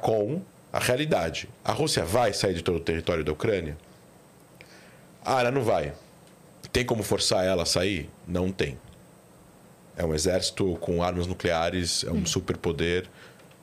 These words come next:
Speaker 1: Não tem, ninguém vai, não vão mandar soldados americanos lá pra empurrar os russos. É uma guerra mundial. Então, assim, se não tem como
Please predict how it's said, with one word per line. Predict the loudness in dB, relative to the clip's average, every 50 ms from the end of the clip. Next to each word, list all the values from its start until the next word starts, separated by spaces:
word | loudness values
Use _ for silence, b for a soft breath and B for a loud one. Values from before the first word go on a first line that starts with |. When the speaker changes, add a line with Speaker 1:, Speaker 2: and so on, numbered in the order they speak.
| -14 -8
Speaker 1:
Não | -6 -6 -4
tem, | -2 0 0 -2 -2 -4
ninguém | -2 -2 0 0 2 0
vai, | 0 -2 -2 -4 -6
não | -6 -4 -2
vão | 0 0 0 0
mandar | 0 0 2 2 2 2 2 0 -2
soldados | 0 0 2 2 2 2 2 0
americanos | 0 0 0 0 0 0 0 0
lá | -2 -2
pra | -2 0 -2
empurrar | -2 -2 -2 -2 -2 0 0 0
os | 0 -2 -2
russos. | -4 -6 -6 -6 -4
É | -4 -2
uma | -2 0
guerra | 0 0 0 0
mundial. | 0 0 2 2 2 0 0 -2 -6 B B B B B B B B
Então, | -2 -2 0
assim, | 0 0 0 -2 -2 -4 -8 B B B B
se | -2 0 0
não | 2 2 2 2 0 0
tem | -2 0 0 0 0 0
como | -2 0 0 0 0 0 -2 -2 -2 -6